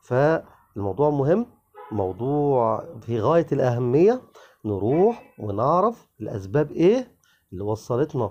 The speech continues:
لكده، ونعرف إزاي نحل المشكلة دهيت بإذن المولى عز وجل. يلا بينا، تابعونا، يلا بينا مع بعض. نستكمل مع حضراتكم من، ودخلنا اهوت على ال-، على الجيميل،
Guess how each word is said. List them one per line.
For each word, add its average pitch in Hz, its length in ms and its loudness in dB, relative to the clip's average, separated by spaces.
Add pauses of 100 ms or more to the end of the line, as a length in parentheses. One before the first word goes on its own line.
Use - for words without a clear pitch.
(140)
لكده، 180 420 0 (440)
ونعرف 147 480 0
إزاي 113 320 0
نحل 139 320 -2
المشكلة 110 560 -2
دهيت 123 440 0
بإذن 123 380 -4
المولى 123 460 0 (360)
عز 110 320 -2
وجل. 113 420 0 (280)
يلا 117 260 -2
بينا، 117 380 -2 (220)
تابعونا، 117 560 -2 (500)
يلا 123 240 -2
بينا 107 220 -2
مع 107 160 -4
بعض. 87 60 -12
نستكمل 214 240 -12
مع 147 140 -10
حضراتكم 170 640 -6
من، 135 300 -4 (200)
ودخلنا 135 520 -6
اهوت 175 300 -6
على 160 340 -4 (680)
ال-، 120 1120 -4
على 156 220 -4
الجيميل، 127 580 -4